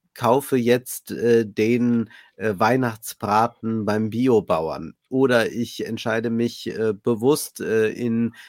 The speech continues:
dieses vegane Restaurant zu gehen oder ich entscheide mich bewusst gegen Pelzmäntel. Also da haben wir auch moralische Fortschritte, keineswegs.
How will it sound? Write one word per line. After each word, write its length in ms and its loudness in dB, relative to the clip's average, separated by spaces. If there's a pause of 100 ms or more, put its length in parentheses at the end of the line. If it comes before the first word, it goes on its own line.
(100)
dieses 500 -4
vegane 460 0
Restaurant 560 -2
zu 140 -8
gehen 280 -4
oder 260 -2
ich 260 -8
entscheide 400 -4
mich 180 -6
bewusst 420 -2
gegen 340 2
Pelzmäntel. 920 -4 (260)
Also 220 0
da 220 4
haben 160 2
wir 160 4
auch 120 0
moralische 580 2
Fortschritte, 640 -4
keineswegs. 800 -4